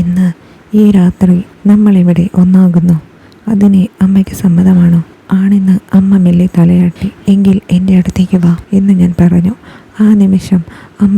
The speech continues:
എൻ്റെ അടുത്തേക്ക് വന്നു. ഒന്നും പറയാനാകാത്ത ഒരു യന്ത്രം പോലെയായിരുന്നു അമ്മ എൻ്റെ അടുത്ത് അന്ന് പെരുമാറിയത്. എൻ്റെ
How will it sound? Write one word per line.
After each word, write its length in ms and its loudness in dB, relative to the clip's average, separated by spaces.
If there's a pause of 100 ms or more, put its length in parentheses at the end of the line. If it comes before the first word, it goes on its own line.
(100)
എൻ്റെ 200 0
അടുത്തേക്ക് 440 -2
വന്നു. 200 0 (140)
ഒന്നും 300 0
പറയാനാകാത്ത 760 0 (380)
ഒരു 200 2
യന്ത്രം 400 -2
പോലെയായിരുന്നു 640 -2 (460)
അമ്മ 140 0 (120)
എൻ്റെ 280 -2
അടുത്ത് 240 -8 (200)
അന്ന് 220 0
പെരുമാറിയത്. 640 -2 (320)
എൻ്റെ 240 2